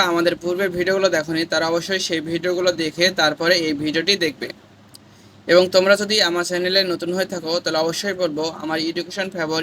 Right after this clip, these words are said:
YouTube চ্যানেলটিকে সাবস্ক্রাইব করে পাশে থাকা বেল আইকনটিতে ক্লিক করে দেবে, যাতে আমাদের সকল নতুন নতুন ভিডিও নোটিফিকেশন তুমি সবার আগে পেয়ে যাও। তো চলো আমরা এবার ভিডিওটি দেখি। তাপশক্তিটি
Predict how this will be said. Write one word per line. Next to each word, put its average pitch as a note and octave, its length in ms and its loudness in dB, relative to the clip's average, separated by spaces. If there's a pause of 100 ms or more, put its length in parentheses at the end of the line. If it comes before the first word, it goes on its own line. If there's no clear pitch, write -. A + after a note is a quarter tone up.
YouTube F3+ 320 -4
চ্যানেলটিকে E3+ 480 -2 (500)
সাবস্ক্রাইব F3+ 480 2
করে F#3+ 200 4
পাশে E3+ 220 -2
থাকা F#3 240 6
বেল E3 180 4
আইকনটিতে F#3 460 2
ক্লিক F3+ 260 -2
করে D#3+ 180 4
দেবে, B2+ 140 -6 (500)
যাতে F3 240 4
আমাদের G3 220 -2 (100)
সকল F3 220 -2 (120)
নতুন E3+ 260 -4
নতুন F#3 260 -4
ভিডিও F3 280 -2
নোটিফিকেশন F3+ 560 -6
তুমি F3+ 220 -4
সবার D3 260 0
আগে F3 140 2 (480)
পেয়ে F#3+ 240 6
যাও। C#3 140 2 (440)
তো - 180 -8
চলো F3+ 180 6 (140)
আমরা E3 220 2
এবার G3 220 4
ভিডিওটি E3+ 320 0 (140)
দেখি। C#3 220 -6 (720)
তাপশক্তিটি G3+ 760 2